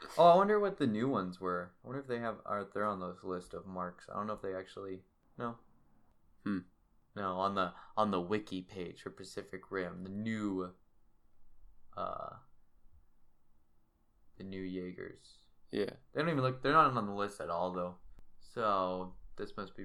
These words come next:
Speaker 1: for only the first movie. I don't know. Oh, well, it looks like a lot of them from the comic book. I never read the, the Pacific Rim comic books.
Speaker 2: I didn't know that there were Pacific Rim comic books.
Speaker 1: That's not surprising, though.
Speaker 2: Not really.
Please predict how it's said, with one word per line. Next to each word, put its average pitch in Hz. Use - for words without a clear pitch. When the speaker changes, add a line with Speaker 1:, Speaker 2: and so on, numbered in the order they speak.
Speaker 1:
for 101
only 98
the 95
first 98
movie. 104
I 117
don't 120
know. 117
Oh, 120
well, 113
it 117
looks 127
like 117
a 104
lot 120
of 127
them 104
from 104
the 104
comic 127
book. 98
I 156
never 190
read 202
the, 107
the 101
Pacific 95
Rim 95
comic 95
books. -
Speaker 2:
I -
didn't 151
know 156
that 139
there 143
were 185
Pacific -
Rim -
comic -
books. -
Speaker 1:
That's 170
not 156
surprising, 131
though. 95
Speaker 2:
Not 147
really. 110